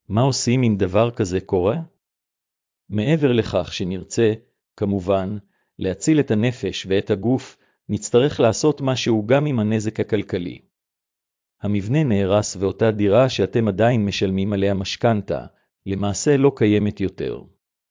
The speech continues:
לכן ניתן להבין את החשיבות של ביטוח קריסת בניין,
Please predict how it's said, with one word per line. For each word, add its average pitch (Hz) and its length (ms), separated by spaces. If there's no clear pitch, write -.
לכן 170 360
ניתן 120 320
להבין 107 320
את 117 120
החשיבות 110 500
של 110 160
ביטוח 135 400
קריסת 110 500
בניין, 98 540